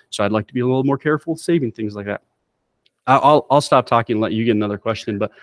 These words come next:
I think all of that is part of what weighs into, into this. And then finally, maybe the third quick puzzle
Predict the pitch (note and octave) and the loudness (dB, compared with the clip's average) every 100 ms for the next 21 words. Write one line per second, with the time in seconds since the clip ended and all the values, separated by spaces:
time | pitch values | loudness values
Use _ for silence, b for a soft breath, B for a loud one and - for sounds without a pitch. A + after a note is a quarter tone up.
0 | B D#3+ F#3 - C#3+ D#3+ C3 C3+ A#2 - | B 4 4 4 4 4 4 2 0 -6
1 | - C#3+ C#3 G#2+ A2 A2 G2 _ _ _ | 0 2 2 0 -4 -4 -6 _ _ _
2 | - A#2+ C3 A#2 A2+ B2 C3 - A#2 G#2+ | -8 0 0 0 0 0 0 -2 -6 -4
3 | G2+ G2+ _ _ - A2+ A#2+ G2+ C#3 C#3 | -6 -10 _ _ -8 -8 -6 -4 0 0
4 | A2 - - C#3 C3 C#3+ - C#3+ D3+ C3 | 0 -6 -4 0 2 2 0 -2 0 0
5 | A#2+ B2 A2 G#2+ - C3 B2+ A2+ _ _ | -2 -2 -4 -6 -6 -4 -4 -6 _ _
6 | _ _ - D3+ - B2+ A2 A2+ A2+ | _ _ -6 -6 -6 -8 -6 -8 -10